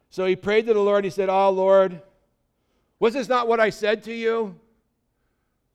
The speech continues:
Didn't I tell you the reason I didn't want to go to Nineveh? Because I knew you were a gracious and merciful God, and I knew if they changed their heart,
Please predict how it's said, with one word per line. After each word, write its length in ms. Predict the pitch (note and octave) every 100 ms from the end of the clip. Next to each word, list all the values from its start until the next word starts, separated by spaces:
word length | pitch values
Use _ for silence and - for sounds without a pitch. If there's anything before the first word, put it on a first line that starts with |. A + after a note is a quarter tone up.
| _
Didn't 180 | - D4+
I 140 | D4+ C4+
tell 320 | A3 B3 C4+
you 320 | C4+ C#4 C#4+
the 80 | A#3+
reason 260 | A#3+ A#3+
I 80 | B3
didn't 160 | B3+ B3
want 140 | B3
to 20 |
go 100 | A#3+
to 120 | B3 B3
Nineveh? 320 | B3 B3 B3
Because 240 | A#3+ A3
I 100 | G#3+
knew 220 | A3+ C4
you 160 | C4 B3
were 140 | A3
a 60 | G3
gracious 680 | E3+ A3+ B3 B3+ C4+ B3 A3
and 200 | F#3+ F#3
merciful 600 | A#3+ B3+ A#3 A3 G#3+ F#3+
God, 400 | E3 A#3+ A#3+ B3
and 120 | G#3
I 120 | G3+
knew 280 | G#3+ B3 C4+
if 100 | A3
they 180 | B3 C4+
changed 420 | - D4 C4+ C4+
their 200 | C4+ C4
heart, 320 | G3 B3+ C4